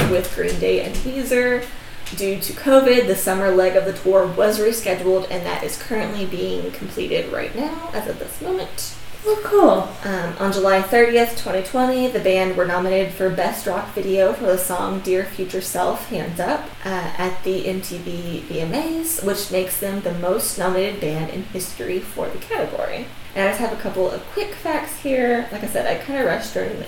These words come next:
Speaker 1: end of everything because I was worried about time, and it's probably a good thing I did, seeing how long Skylar's session is going to be. They share all band money equally. Everything is always split equally four ways, no matter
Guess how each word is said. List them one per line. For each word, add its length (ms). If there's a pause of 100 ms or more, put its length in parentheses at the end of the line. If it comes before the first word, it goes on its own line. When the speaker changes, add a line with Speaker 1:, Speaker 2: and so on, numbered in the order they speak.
(100)
Speaker 1:
end 260
of 260
everything 500
because 320
I 160
was 160
worried 220
about 260
time, 520
and 300 (260)
it's 100
probably 220
a 20
good 120
thing 120
I 100
did, 300
seeing 220
how 140 (200)
long 280
Skylar's 520
session 340
is 100
going 220
to 80
be. 380 (240)
They 120
share 360
all 180
band 340
money 320
equally. 480 (140)
Everything 720 (120)
is 140
always 300
split 400
equally 260
four 300
ways, 480
no 80
matter 320